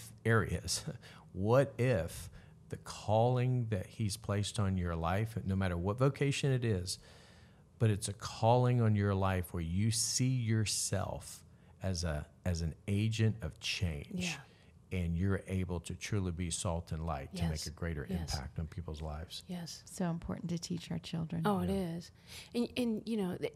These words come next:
Speaker 2: you guys are coming from a perspective of being in full-time ministry.
Speaker 3: Mm-hmm.
Speaker 2: So I'm sure we have listeners thinking, "Well, that's really easy for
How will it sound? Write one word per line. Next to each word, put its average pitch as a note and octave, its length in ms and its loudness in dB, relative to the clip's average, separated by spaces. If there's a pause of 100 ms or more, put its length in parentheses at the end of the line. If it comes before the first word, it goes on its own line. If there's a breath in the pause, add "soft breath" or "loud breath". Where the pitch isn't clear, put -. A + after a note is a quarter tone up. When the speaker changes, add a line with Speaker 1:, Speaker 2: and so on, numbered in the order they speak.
(100)
Speaker 2:
you A3+ 240 0
guys F#3 420 4
are F#3+ 60 0
coming F#3 380 2
from E3 500 -2
a F3+ 60 0
perspective F3+ 760 -2 (120)
of D#3+ 280 0 (140)
being F#3+ 280 4
in E3+ 100 4
full-time E3 440 0
ministry. C#3+ 540 -4 (140)
Speaker 3:
Mm-hmm. E3+ 260 0
Speaker 2:
So F3+ 140 4
I'm F#3 60 2
sure A#3 140 0
we B3 120 -4
have F#3 180 -2
listeners F3 460 4
thinking, E3 400 -2
"Well, E3 100 -2
that's G3+ 240 0
really F#3+ 300 0
easy E3+ 320 2
for D3 180 -6